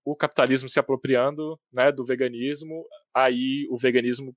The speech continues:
cresceu muito com essa força do li-, do viés liberal, sabe? Então,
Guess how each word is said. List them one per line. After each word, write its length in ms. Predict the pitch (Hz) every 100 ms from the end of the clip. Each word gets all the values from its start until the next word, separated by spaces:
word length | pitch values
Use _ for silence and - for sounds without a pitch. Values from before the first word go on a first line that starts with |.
| _
cresceu 460 | 147 139 - 151 151
muito 380 | 143 151 156
com 100 | 170 151
essa 180 | -
força 600 | 151 - 135 147 - 160
do 460 | 147 135 139 147 143
li-, 160 | 139 131
do 220 | 127 131
viés 260 | 127 120 127
liberal, 440 | 131 143 107 95 _ - _
sabe? 400 | - - 101 101 120 _ 110
Então, 360 | 98 110 110